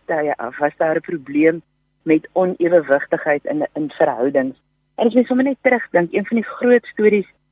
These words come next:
in die Bybel byvoorbeeld van Dawid en Jonathan, is, <laughs> is, is eintlik, dit was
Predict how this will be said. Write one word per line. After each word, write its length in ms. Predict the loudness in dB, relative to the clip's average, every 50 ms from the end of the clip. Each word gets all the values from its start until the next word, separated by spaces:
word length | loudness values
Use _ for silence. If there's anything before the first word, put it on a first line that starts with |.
| _ _ _ _ _
in 80 | -2 -2
die 100 | 2 4
Bybel 280 | 4 4 6 4 4
byvoorbeeld 500 | 2 2 -2 0 0 0 0 0 -4 -6
van 120 | -6 -4 -2
Dawid 280 | 0 2 2 0 0
en 160 | -2 -4 -2 0
Jonathan, 540 | 0 2 2 0 -2 -4 -4 -6 -6 -6 -8 _ _ -20 -10 _
is, 120 | -6 -6 -4 -6
<laughs> 20 |
is, 480 | -8 -10 0 2 2 2 2 0 -2 -2
is 160 | -2 -4 -4 -4
eintlik, 520 | -4 -6 -4 -4 -4 -4 -4 -4 -4 -4 -8 _ _ _ _ -20 _ -18 -16 -12 -2
dit 220 | 0 0 0 0
was 100 | -4 -8